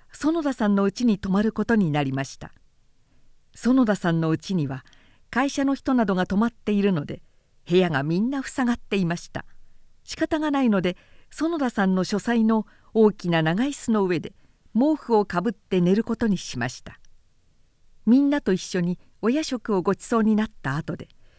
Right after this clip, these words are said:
その書斎に入り、電灯を消し、洋服を脱いで、シャツのまま長椅子に寝そべって毛布をかぶりました。窓のカーテンには明るい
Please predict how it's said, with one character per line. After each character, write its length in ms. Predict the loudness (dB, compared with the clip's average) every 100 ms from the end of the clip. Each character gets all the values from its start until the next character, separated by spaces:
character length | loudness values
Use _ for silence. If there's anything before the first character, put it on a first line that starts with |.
| -20 -20 -16
そ 180 | -2 0
の 100 | 0
書 160 | -2
斎 260 | -2 0 2
に 80 | 0
入 280 | -2 -6 -6
り、 140 | -12 -20 -20 _ 0
電 260 | 0 0
灯 320 | 0 0 2
を 40 | 0
消 180 | -4 -8
し、 280 | -8 -14 -16 -20 _ -8
洋 160 | 0 2
服 300 | 0 -4 0
を 80 | 2
脱 100 | 2
い 120 | 0
で、 160 | -6 -16 -20 -20 -20
シ 140 | -8 -6
ャ 40 |
ツ 120 | -4 0
の 120 | 2
ま 140 | 4
ま 180 | 2 0 -6 -8
長 240 | 0 2 2
椅 100 | 0
子 160 | -2
に 140 | -2 0
寝 100 | 0
そ 140 | 0
べ 100 | -2
っ 40 | -4 -10 -12
て 160 | -12 -14 -20 -6
毛 220 | 0 2 0
布 160 | -2
を 80 | -2
か 180 | -2 -2
ぶ 120 | 0
り 100 | 2
ま 100 | -2
し 140 | -6 -14
た。 120 | -16 -16 -20 -20 -20 _ _ -20 -20 -20 -2
窓 280 | 0 4 4
の 120 | 2
カ 200 | -2 -6
ー 40 |
テ 140 | -4 -4
ン 120 | -2
に 100 | -4
は 180 | -4 -6 -12 -20 -10 -8 -4
明 100 | 0
る 100 | 2
い 140 | 0